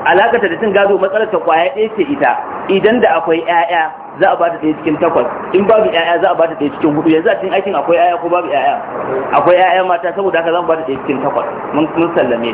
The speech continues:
ta. Ina fata mun gane. Al'um, uwa, matsalar ta kullum ko dai da far'ul wari, ƴaƴa, ko kuma da at-ta'addudu min al-ikhwa, kamar yadda za mu gani.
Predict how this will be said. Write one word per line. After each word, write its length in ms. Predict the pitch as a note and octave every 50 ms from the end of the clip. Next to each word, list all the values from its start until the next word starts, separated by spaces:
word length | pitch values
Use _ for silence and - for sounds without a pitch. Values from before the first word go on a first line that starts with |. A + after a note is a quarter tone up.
| -
ta. 80 | - - - - - - - - - - - - - - - - - - - - - - - - - - - - - - - - - - - - - - F3+
Ina 140 | G3+ F#3+ F#3+
fata 220 | E3 D#3 E3 D#3
mun 140 | D#3 D#3 D#3
gane. 240 | D#3+ D#3+ D#3+ D3 B2+ - - - - - - - - - - - - - - -
Al'um, 480 | - - G#3 - - C#4 D4 G#3+ - - - - - - - - - - - - - - - - - - - - -
uwa, 240 | F#3+ G3+ G#3 G3 F#3+ F3+ - - - - - - - - - - - - - - - - - - - - - - - - - - - - - - - - - -
matsalar 400 | C#3+ F3+ G3+ - B3+ B3+ A#3+ -
ta 100 | - - B3
kullum 400 | - G#3 A3 A3+ A#3 A#3+ A#3+ A#3 - - - - - - - - - - - - - -
ko 140 | - G#3 A3+ -
dai 200 | - B3 A#3 A#3+
da 160 | A#3+ G#3 G#3+ G#3+ - - - - - - - - - - -
far'ul 320 | - F#3+ A3 A3+ G#3+ G3 F3
wari, 280 | F3 F#3 G3+ G3+ G#3 A#3 - - - -
ƴaƴa, 280 | - F#3 G3 - G3+ A3 A#3 - - - - - - - - - -
ko 80 | - G3
kuma 160 | G3+ A3+ A#3
da 140 | A3 - - F3 F3
at-ta'addudu 500 | - - F3 D#3+ G3 F#3+ F#3+ G3 F3+ F#3
min 120 | F3+ F#3 F3+
al-ikhwa, 520 | D#3 D3+ - E3 D#3+ - D#3 D#3 C#3+ C#3+
kamar 180 | C#3+ C#3 D3+ E3
yadda 180 | F3+ D#3+ D#3 C#3+
za 140 | D3 D3
mu 100 | C#3+ C#3
gani. 220 | A#2 A#2 A#2 A2